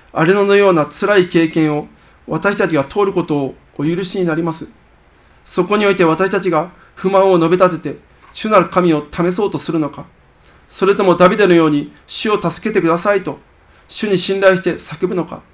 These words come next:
どちらか一つです。そして私たちはこの苦難の中でダビデのように主に叫び求めて、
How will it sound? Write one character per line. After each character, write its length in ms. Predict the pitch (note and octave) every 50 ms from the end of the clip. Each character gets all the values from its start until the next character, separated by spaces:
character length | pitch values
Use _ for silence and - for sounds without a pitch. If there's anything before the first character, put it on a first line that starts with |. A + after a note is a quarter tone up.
| _ _ _ _ _ _ _ _ _ _ _ _ _ _ _ _ _ _ -
ど 80 | D#3+
ち 120 | C#3+ - A#2+
ら 100 | A3 -
か 80 | E3+
一 160 | D3+ - -
つ 100 | E3 -
で 80 | - C#3
す。 180 | B2+ - - - _ _ _ _ _ _ _ _ _ _ _ _ _ _
そ 140 | - -
し 60 | G3 F#3+
て 80 | G3
私 240 | F3 E3 E3+ G3 G3
た 100 | G#3+ G3
ち 80 | F3+ G3
は 120 | F3+ E3+
こ 100 | - G#3+
の 100 | G3+ F#3+
苦 140 | F#3 - G#3+
難 140 | G#3+ G#3 F#3+
の 80 | E3
中 200 | E3 E3 - E3
で 140 | D3+ C#3+ - - - _ _ _ _ -
ダ 140 | F3 F#3 F#3+
ビ 80 | F#3 A3
デ 100 | G#3+ G3+
の 60 | F3+
よ 160 | E3+ E3+ E3
う 40 | D#3+
に 220 | D#3 D3 D#3 - - _ -
主 180 | - - -
に 80 | A3 G3
叫 260 | - - F3 F3 G3
び 120 | F#3 G3+
求 220 | F#3+ F#3+ F#3+ F#3+ G3
め 100 | F#3+ E3+
て、 160 | - C#3+ -